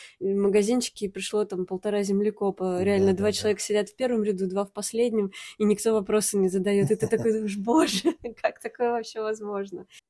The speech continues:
Speaker 2: А, мне нравится, как во многих программах креативного письма подходят, а, вот к этому критическому восприятию текстов,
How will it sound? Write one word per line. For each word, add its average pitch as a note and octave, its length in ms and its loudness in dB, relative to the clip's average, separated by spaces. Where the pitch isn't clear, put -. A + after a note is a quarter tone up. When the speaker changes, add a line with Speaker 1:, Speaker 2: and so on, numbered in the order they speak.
Speaker 2:
А, A#2+ 200 -6
мне A#2 180 -2
нравится, D3 460 -4
как C3+ 260 -10
во A#2 220 -8
многих B2+ 340 -4
программах B2 580 -8
креативного A2 640 -8
письма C#3+ 540 -8
подходят, C3 640 -6
а, A2 280 -6
вот - 320 -12
к - 80 -10
этому A2 360 -8
критическому A2+ 720 -6
восприятию B2 800 -4
текстов, - 720 -8